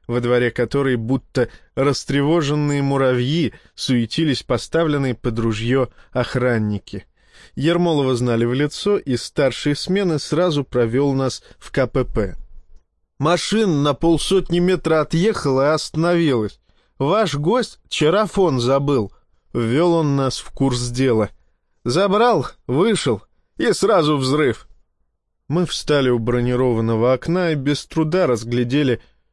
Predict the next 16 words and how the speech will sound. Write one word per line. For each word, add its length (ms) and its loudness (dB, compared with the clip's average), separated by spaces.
внесшиеся 720 -2
по 160 -2
пустырю 480 0
поземки 760 0
яркие 640 0
отблески 640 -2
алхимического 920 -2
пламени. 680 -2
«Что 400 -2
с 100 -6
машиной?» 840 -2
спросил 640 -2
Ермолов 680 -2
не 140 -2
своим 460 -2
голосом. 560 -2